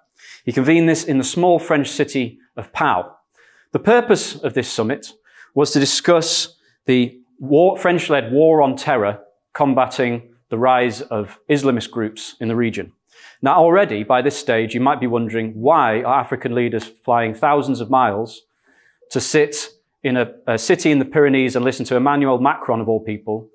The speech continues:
tell them how to defend their countries? The short answer, and I guess the summary of this lead-off, is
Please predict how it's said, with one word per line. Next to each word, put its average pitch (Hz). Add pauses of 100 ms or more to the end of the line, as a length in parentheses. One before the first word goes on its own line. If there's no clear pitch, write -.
(480)
tell 131
them 139
how 127
to 120
defend 120
their 113
countries? 92 (180)
The 127
short 226
answer, 127
and 143
I -
guess 139
the -
summary 151
of -
this 143
lead-off, 135
is 123